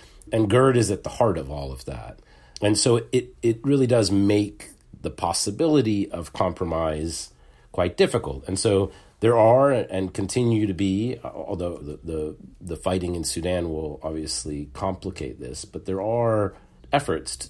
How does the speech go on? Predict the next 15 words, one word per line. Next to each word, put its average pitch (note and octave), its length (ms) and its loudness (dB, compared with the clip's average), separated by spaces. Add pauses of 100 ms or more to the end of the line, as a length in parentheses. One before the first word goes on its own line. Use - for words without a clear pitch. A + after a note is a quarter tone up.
to - 80 -6
mediate. F2+ 640 -2 (220)
And F2+ 520 -2 (400)
I G#2+ 60 2
think A#2 160 2
it's A#2 160 -2
an F#2+ 160 -2
open G2+ 480 0
question F2 760 -4 (1120)
what A2+ 540 -2 (340)
Egypt G2 380 -4
could D#2 280 -4 (160)
really F#2 300 2
agree C#2+ 320 -6
to - 260 -10